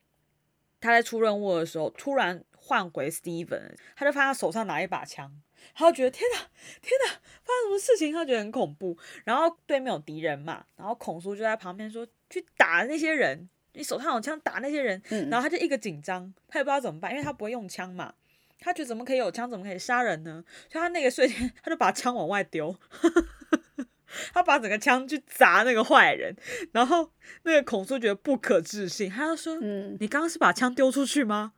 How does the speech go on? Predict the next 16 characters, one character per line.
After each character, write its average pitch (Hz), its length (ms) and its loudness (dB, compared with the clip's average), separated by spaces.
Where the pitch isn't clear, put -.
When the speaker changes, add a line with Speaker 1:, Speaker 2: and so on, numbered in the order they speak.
Speaker 1:
这 - 60 4
样 294 100 4
子。 233 140 2
<laughs> - 100 -8
然 370 100 4
后 - 60 -
，“你 415 60 -8
这 523 100 8
个 508 120 -10
白 - 200 6
痴， - 160 2
把 - 160 4
Mark 440 380 6
叫 403 300 8
回 277 220 6
来。” 277 240 4